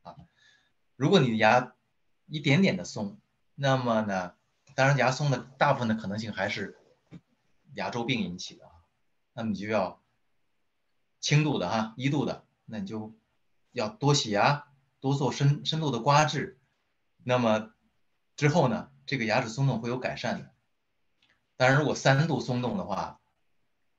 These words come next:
那基本上就不太，不太可能让它，让它恢复到原来的状态。基本上，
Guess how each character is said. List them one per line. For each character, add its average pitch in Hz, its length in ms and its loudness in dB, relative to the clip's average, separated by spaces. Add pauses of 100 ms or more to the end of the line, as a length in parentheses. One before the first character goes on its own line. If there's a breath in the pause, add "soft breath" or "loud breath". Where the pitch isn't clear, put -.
(240)
那 98 240 -6
基 - 200 -12
本 95 180 -8
上 - 400 -2 (460)
就 - 140 -20
不 - 120 -16
太， 92 340 -4
不 - 140 -16
太 110 160 -4
可 - 160 -10
能 85 200 -8
让 85 100 -8
它， 90 180 -8 (220)
让 92 100 -16
它 95 80 -4
恢 92 220 -6
复 87 320 -12 (240)
到 92 140 -4
原 85 160 -4
来 82 80 -6
的 90 80 -10
状 85 200 -8
态。 - 240 -14 (1500)
基 - 120 -18
本 78 100 -14
上， 85 220 -12